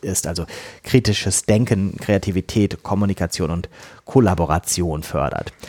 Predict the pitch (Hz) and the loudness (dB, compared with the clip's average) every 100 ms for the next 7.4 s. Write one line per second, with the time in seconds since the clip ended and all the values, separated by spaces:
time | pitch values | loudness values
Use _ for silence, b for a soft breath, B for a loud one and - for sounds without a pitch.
0 | B B B B B B B B _ _ | B B B B B B B B _ _
1 | - 117 113 110 120 120 113 - 127 139 | -6 2 6 6 6 4 2 4 4 4
2 | - 101 110 - 110 120 - - - 120 | 2 4 4 2 0 0 0 -4 0 2
3 | 117 110 - 107 120 107 85 101 98 92 | 2 2 2 2 2 2 2 2 0 -2
4 | - - - 101 95 92 92 90 - _ | -8 -16 -2 2 4 2 0 -2 -10 _
5 | - - - - 107 101 110 104 101 123 | -16 -16 -16 -6 -4 0 2 4 6 6
6 | 104 85 87 87 87 90 85 - 95 90 | 4 2 -2 -2 -2 -2 -2 -2 -2 -2
7 | 73 82 101 131 | -2 0 0 0